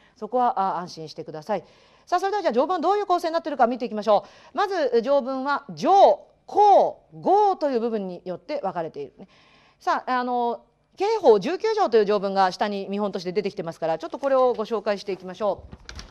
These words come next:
刑法十九条ですね。えー、で、刑法十九条、あ、次に掲げる物は、あ、これ物はと呼ばずに物はと読むんですが、次に掲げる物は没収することができる。で、えー、丸一。で、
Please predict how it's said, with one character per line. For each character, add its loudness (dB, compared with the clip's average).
刑 2
法 -4
十 -6
九 -8
条 -4
で -14
す -20
ね。 -10
え -2
ー、 0
で、 -4
刑 -6
法 -6
十 -10
九 -10
条、 0
あ、 -6
次 -12
に -8
掲 -2
げ -2
る 2
物 -6
は、 0
あ、 -4
こ -2
れ 0
物 0
は 4
と 0
呼 0
ば 2
ず -10
に -10
物 -8
は 0
と -4
読 -4
む -8
ん -14
で -8
す -14
が、 -6
次 -8
に -6
掲 0
げ -2
る -2
物 -6
は 2
没 -2
収 -4
す -6
る -2
こ -2
と -2
が 6
で -4
き -8
る。 -2
で、 2
え 0
ー、 -14
丸 4
一。 -8
で、 2